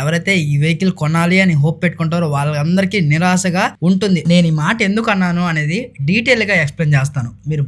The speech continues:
బైక్ టాక్సీ కోసం ఈ వెహికల్ని కొంటే ఈ వెహికల్ని మెయింటైన్ చేయడం చాలా కష్టం అవుతూ ఉంటుంది. ఈ వెహికల్ యావరేజ్ మైలేజ్ ఫార్టీ అనుకుందాం.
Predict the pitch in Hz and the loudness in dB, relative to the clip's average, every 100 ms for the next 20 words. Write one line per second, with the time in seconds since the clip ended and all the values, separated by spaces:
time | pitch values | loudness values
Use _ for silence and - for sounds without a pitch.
0 | 127 170 196 220 202 202 190 160 165 233 | -6 -8 -4 -4 -4 -6 -6 -6 -6 -8
1 | - - - 165 190 190 185 175 147 160 | -10 -16 -2 2 4 2 2 -2 -2 -2
2 | 156 160 151 123 - - 147 160 160 190 | -2 -2 -2 -4 -12 -4 0 2 2 0
3 | 226 202 165 175 190 180 160 160 190 143 | 0 0 0 0 0 -2 0 -2 -2 -2
4 | 139 147 151 202 202 180 180 165 151 139 | -2 -2 -6 -4 -2 -2 -2 -2 -2 -4
5 | 131 131 127 165 175 208 - 143 165 196 | -6 -8 -4 -4 -4 -6 -4 -2 0 0
6 | 151 135 151 214 - - _ _ 175 160 | 0 0 -2 -4 -8 -20 _ _ 0 0
7 | 196 233 214 196 180 131 | 0 0 -2 -2 -2 -2